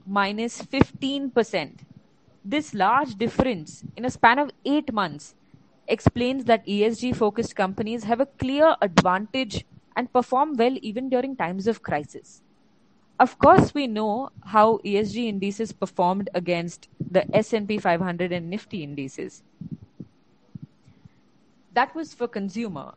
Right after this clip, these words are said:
And talking about mining, mining is, uh, fairly less stable compared to the healthcare and consumer industry.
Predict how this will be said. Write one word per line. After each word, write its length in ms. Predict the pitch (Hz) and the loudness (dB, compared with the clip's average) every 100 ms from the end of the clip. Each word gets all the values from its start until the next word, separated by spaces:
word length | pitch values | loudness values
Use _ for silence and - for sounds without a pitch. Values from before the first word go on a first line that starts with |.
| - | -8
And 320 | 175 185 185 - _ _ _ _ | -8 -8 -12 -20 _ _ _ _
talking 240 | 233 247 294 | -2 0 0
about 200 | 277 214 | 0 2
mining, 420 | 170 175 240 349 403 _ _ _ _ | -2 -2 -4 -8 -14 _ _ _ _
mining 540 | - 202 240 311 392 381 | -6 -4 -2 -4 -8 -8
is, 420 | - 285 294 233 214 | -6 -4 -4 -2 2
uh, 300 | 208 196 185 | 4 2 0
fairly 720 | - - 262 277 311 302 285 - - - - | -6 -2 0 0 -2 -4 -6 -12 -20 -20 -14
less 460 | - 214 214 247 - | -8 -2 0 0 -4
stable 600 | - - - 214 202 220 226 | -20 -12 -4 -2 0 -2 -2
compared 580 | 208 185 - 196 190 | -2 -2 2 2 2
to 80 | - | -2
the 100 | 202 | -2
healthcare 480 | 180 175 175 - 196 | -2 -4 -4 2 2
and 160 | 185 165 | 2 -2
consumer 480 | 165 160 175 170 | -2 2 2 2
industry. 600 | 156 147 139 - - - | -4 -2 -4 -4 -6 -8